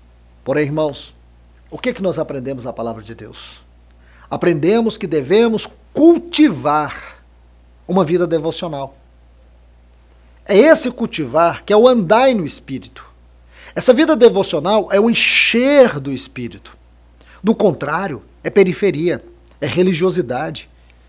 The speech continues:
É uma vida que é uma gangorra. Ora você tá bem, ora você tá mal.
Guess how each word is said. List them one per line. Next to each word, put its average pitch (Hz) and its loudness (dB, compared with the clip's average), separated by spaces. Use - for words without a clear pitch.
É 165 2
uma 208 6
vida 220 4
que 214 2
é 214 6
uma 233 2
gangorra. 196 4
Ora 190 4
você 170 -2
tá 151 -2
bem, 214 2
ora 180 0
você 151 -6
tá - -8
mal. 107 -14